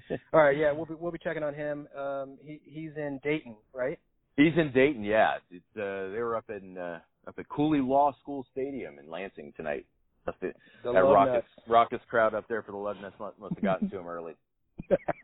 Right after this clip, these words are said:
Speaker 2: Good, uh, good stuff. Maybe I'll get a chance to see him, um, next month.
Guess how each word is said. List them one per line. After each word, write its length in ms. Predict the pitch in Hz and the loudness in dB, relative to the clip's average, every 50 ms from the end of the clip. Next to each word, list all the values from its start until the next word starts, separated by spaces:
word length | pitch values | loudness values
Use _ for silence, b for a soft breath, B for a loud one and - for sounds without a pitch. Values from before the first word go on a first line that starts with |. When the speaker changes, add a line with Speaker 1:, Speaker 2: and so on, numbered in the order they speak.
| - - - _ B B B B B B B B B B B - - - _ _ - 156 | -6 -6 -6 _ B B B B B B B B B B B -18 -18 -18 _ _ -12 -6
Speaker 2:
Good, 220 | 151 156 156 143 135 | -4 -4 -2 0 0
uh, 100 | 131 117 | 0 0
good 180 | 151 151 147 - | 0 -2 -4 0
stuff. 240 | - - 139 123 113 - | 2 4 4 4 4 2
Maybe 220 | 143 143 147 156 | 2 2 4 6
I'll 100 | 147 147 | 4 4
get 100 | 151 156 | 4 2
a 100 | 151 - | -2 -2
chance 160 | - 143 131 - | -2 -4 -4 -4
to 80 | - 123 _ | -8 -16 _
see 120 | - 139 131 | -10 -10 -8
him, 300 | 123 123 120 123 123 - - 123 | -8 -8 -10 -12 -14 -14 -12 -10
um, 380 | 123 131 131 131 131 127 123 - | -8 -8 -8 -10 -10 -12 -8 -4
next 200 | 139 127 - - | -4 -4 -2 -2
month. 200 | 131 127 120 | -2 -2 -2